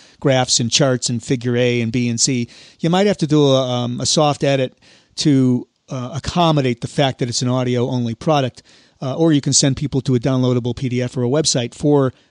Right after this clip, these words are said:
referencing anything visual that was in the textbook, that, the text version of the book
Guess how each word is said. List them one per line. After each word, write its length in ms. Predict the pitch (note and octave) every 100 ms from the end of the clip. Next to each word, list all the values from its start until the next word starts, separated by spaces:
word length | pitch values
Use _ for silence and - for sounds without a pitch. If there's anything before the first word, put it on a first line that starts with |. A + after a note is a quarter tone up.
| -
referencing 640 | C#3 C#3+ D3 B2+ - A#2+ C#3
anything 320 | C#3 C3 B2+
visual 440 | B2 D#3 C3 B2
that 100 | B2+
was 160 | C3+ B2+
in 80 | A#2+
the 80 |
textbook, 520 | A2+ F3+ - - C#3 -
that, 200 | B2 -
the 380 | F3 D3 C3+
text 280 | - E3+ -
version 300 | - D3+ C3
of 80 | B2+
the 80 | A#2
book 220 | B2+ A#2